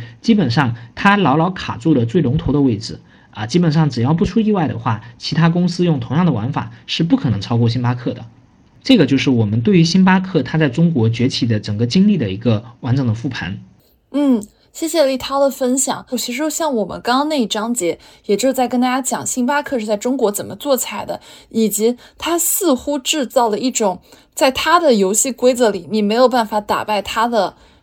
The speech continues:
Speaker 2: 这样一种场景。那瑞幸是怎么在星巴克的统治下杀出一片天空呢？
Speaker 1: 嗯。
Speaker 2: 因为像我们刚刚说是只要不出意外，其他的公司几乎不可能在星巴克的游戏里面超过星巴克。
Speaker 1: 嗯。
Speaker 2: 那这里面
Speaker 1: 嗯。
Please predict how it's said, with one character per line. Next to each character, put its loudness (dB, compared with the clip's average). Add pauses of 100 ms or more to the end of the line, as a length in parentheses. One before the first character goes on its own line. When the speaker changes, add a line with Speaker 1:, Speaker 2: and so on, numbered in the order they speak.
Speaker 2:
这 0
样 4
一 2
种 0 (280)
场 -2
景。 -4 (360)
那 2 (300)
瑞 4
幸 -2
是 -2
怎 -8
么 -12
在 -4
星 -2
巴 -4
克 -6
的 0
统 -14
治 -4
下 -2
杀 -2
出 -6
一 -2
片 -6
天 -6
空 -6
呢？ -6
Speaker 1:
嗯。 -20 (180)
Speaker 2:
因 -4
为 0
像 -2
我 2
们 -8
刚 -2
刚 2
说 0
是 -2 (240)
只 0
要 6
不 -4
出 -2
意 -2
外， 0
其 -2
他 0
的 2
公 2
司 2
几 -4
乎 -4
不 -8
可 -6
能 -4
在 -4
星 -6
巴 -4
克 -4
的 -2
游 -2
戏 0
里 -4
面 -6
超 0
过 2
星 -2
巴 -4
克。 -8
Speaker 1:
嗯。 -18
Speaker 2:
那 -2
这 -2
里 0
面 2
Speaker 1:
嗯。 -12